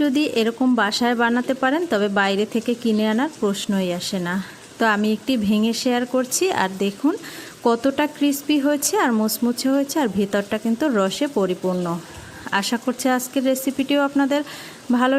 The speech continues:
লেগেছে। ভালো লাগলে অবশ্যই লাইক কমেন্ট করতে ভুলবেন না, আর বাসায় অবশ্যই একবার ট্রাই করে দেখতে পারেন। সবাই ভালো থাকবেন, সুস্থ থাকেন।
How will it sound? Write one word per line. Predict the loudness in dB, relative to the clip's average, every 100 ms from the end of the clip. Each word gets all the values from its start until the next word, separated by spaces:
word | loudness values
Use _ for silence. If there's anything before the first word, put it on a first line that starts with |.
| 2
লেগেছে। | 0 -2 0 0 2
ভালো | 2 2
লাগলে | 2 0 0 0
অবশ্যই | 0 0 0 2 2
লাইক | 2 -2 -2
কমেন্ট | 0 2 0
করতে | -2 -2 -2
ভুলবেন | 0 -2 -2 -2 -2
না, | -4 -6 -18 -20 -20 -20 -20 -10 -2 0
আর | 2 0
বাসায় | 0 0 0 0
অবশ্যই | 0 0 0 0 2 0
একবার | 0 -2 0
ট্রাই | 0 0 0
করে | 0 0
দেখতে | 0 -4 -4
পারেন। | -2 -2 -4 -4 0
সবাই | 2 2 2 2
ভালো | 2 0
থাকবেন, | 0 0 -2 0
সুস্থ | 0 0 0
থাকেন। | 0 0